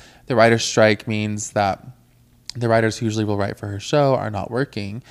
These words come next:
but she's just continuing to make money from the show, and so her other, like, producers and, like, other staff who aren't part of the Writers Guild. And she's been getting a lot of flack because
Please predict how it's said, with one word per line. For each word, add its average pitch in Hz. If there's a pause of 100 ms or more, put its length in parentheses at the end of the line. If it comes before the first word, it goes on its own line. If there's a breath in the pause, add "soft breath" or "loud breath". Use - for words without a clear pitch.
(280 loud breath)
but 117
she's 120
just 113
continuing 107
to -
make 104
money 104 (180)
from 104
the 98
show, 143
and 127
so 113
her 107
other, 101
like, 95
producers 110
and, 101
like, 95
other 90
staff - (420 loud breath)
who 117
aren't 101
part 110
of 98
the 107
Writers 104
Guild. 139 (340 loud breath)
And 120
she's 135
been 139
getting 160
a -
lot 147
of 131
flack 131
because 110